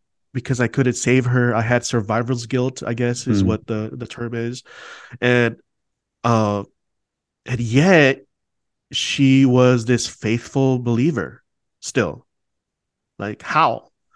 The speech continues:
Speaker 2: Mm-hmm.
Speaker 1: And then I get more stories from other people f-, from my church who shared their stories of loss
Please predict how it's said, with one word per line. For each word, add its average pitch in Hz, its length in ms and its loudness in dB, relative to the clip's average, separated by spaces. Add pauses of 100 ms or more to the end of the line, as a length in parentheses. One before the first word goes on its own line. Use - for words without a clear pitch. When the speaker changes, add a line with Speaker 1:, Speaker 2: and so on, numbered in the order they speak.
(240)
Speaker 2:
Mm-hmm. 104 320 -2
Speaker 1:
And 147 120 2
then 165 160 6
I 156 100 4
get 156 360 4
more 156 400 4
stories 127 580 0
from 131 220 -2
other 170 240 4
people 131 640 -2
f-, - 240 -20
from 135 160 0
my 123 140 2
church - 640 0 (560)
who 139 280 8
shared 139 580 4
their 156 200 2
stories 131 560 0
of 117 120 -4
loss 113 720 -6